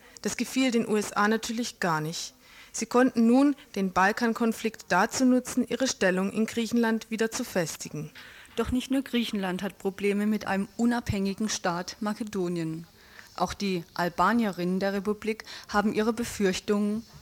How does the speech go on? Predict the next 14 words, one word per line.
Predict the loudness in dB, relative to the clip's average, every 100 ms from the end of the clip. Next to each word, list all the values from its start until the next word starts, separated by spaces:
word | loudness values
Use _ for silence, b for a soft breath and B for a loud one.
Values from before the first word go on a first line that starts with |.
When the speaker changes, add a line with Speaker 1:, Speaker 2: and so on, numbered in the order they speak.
| -2
Speaker 2:
wenn | 0
ein | 2 0
Staat | -2 2 2 2 -2 -6
unter | -2 2
makedonischer | 2 0 -2 -2 -2 0 -2
Vorherrschaft | -4 0 2 2 0 -2 -4 -4
gebildet | -6 -2 0 0 0 0
wird, | -2 -4 B B B B
und | -2 0
fordern | 4 4 4 2
Unterstützung | 0 0 -2 -4 -4 -2 0
von | -2 -2
Al-, | -2 -4 -8 -2
Albanien, | 0 4 4 4 4 2